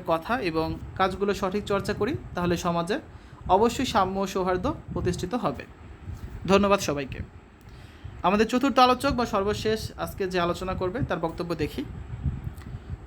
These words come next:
ধন্যবাদ সবাইকে আমাকে আজকের প্যানেল আলোচনার সদস্য হিসেবে আলোচনার সুযোগ করে দেওয়ার জন্য। আমার আজকের আলোচ্য বিষয় হচ্ছে সমাজে সাম্য ও সৌহার্দ্য প্রতিষ্ঠায় ইসলামের নির্দেশনা। ইসলাম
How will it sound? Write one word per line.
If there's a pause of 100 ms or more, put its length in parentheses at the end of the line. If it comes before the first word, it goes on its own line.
ধন্যবাদ
সবাইকে
আমাকে
আজকের
প্যানেল
আলোচনার
সদস্য
হিসেবে
আলোচনার
সুযোগ
করে
দেওয়ার
জন্য। (920)
আমার
আজকের (120)
আলোচ্য
বিষয়
হচ্ছে (260)
সমাজে
সাম্য
ও
সৌহার্দ্য
প্রতিষ্ঠায় (120)
ইসলামের
নির্দেশনা। (680)
ইসলাম